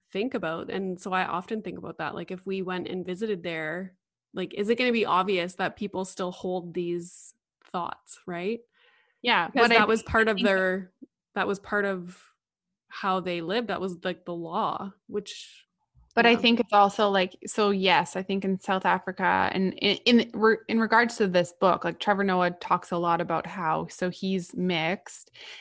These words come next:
Speaker 2: and he never felt like he fit in, in terms, like,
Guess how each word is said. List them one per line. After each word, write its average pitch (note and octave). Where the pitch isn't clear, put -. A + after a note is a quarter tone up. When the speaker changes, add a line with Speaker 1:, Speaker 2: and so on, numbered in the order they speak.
Speaker 2:
and G3+
he G3+
never F3+
felt -
like F3
he F#3
fit -
in, E3
in F3
terms, E3
like, D#3